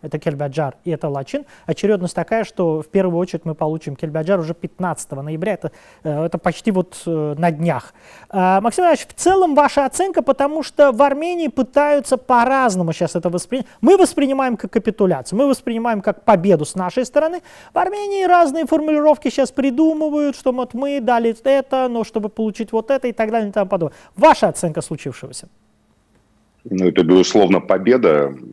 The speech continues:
Speaker 2: э, политическая, военная победа. Если бы, э, война продолжилась и российские миротворцы не вош-, и не взяли бы на себя обязательства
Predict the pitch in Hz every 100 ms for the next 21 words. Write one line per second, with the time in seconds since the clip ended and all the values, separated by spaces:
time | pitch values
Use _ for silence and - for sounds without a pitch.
0 | - _ - 78 - 80 73 98 - -
1 | 80 76 78 90 82 - 76 67 69 64
2 | 65 _ _ _ _ _ _ 73 82 -
3 | 82 73 80 76 76 73 73 71 69 67
4 | 65 62 69 82 85 80 - 82 85 101
5 | 95 82 71 - 73 71 73 76 - 78
6 | - 78 78 76 85 76 - - 67 65
7 | 64 62 _ _ _ _ _ - 76 71
8 | 76 80 - - - 87 87 82 80 78
9 | 85 82 80 76 71 69 90 82 78 78
10 | 76 76 - 82 76 78 107 123 76 -
11 | 67